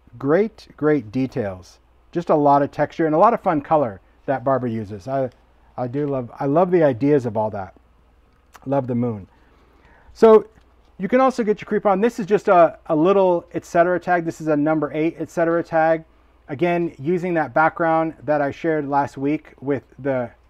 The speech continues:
the cracked, where it has a great wood grain. I took some of the colorized pieces. I just used the pieces that I did for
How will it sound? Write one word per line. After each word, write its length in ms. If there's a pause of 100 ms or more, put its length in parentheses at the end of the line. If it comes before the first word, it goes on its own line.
(520)
the 80
cracked, 480
where 140
it 60
has 180
a 60
great 260
wood 200
grain. 380 (500)
I 120
took 200
some 200
of 60
the 360
colorized 480
pieces. 300
I 140
just 200
used 160
the 60
pieces 320
that 140
I 100
did 260
for 480